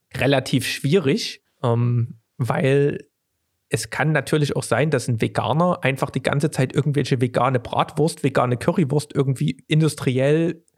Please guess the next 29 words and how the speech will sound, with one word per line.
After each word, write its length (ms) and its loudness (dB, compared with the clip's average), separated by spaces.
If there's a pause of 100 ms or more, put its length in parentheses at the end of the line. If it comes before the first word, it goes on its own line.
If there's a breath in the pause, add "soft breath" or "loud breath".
(180)
verarbeitete 680 0
Buden 440 2
isst, 480 -4 (680 soft breath)
ähm, 420 2 (240)
und 240 -2
einer 560 0
in, 300 2
sagen 160 0
wir 60 2
mal, 120 2
in 320 0
einer, 180 2
der 360 -2
alles 340 2
isst, 540 -4
der 280 2
isst 200 -4
übelst 300 0
viel 120 2
Obst 260 0
und 100 0
Gemüse, 380 2
gönnt 220 2
sich 180 -2
aber 160 0
auch 100 -2
mal 140 2
ein 140 -2
Biofleisch, 880 0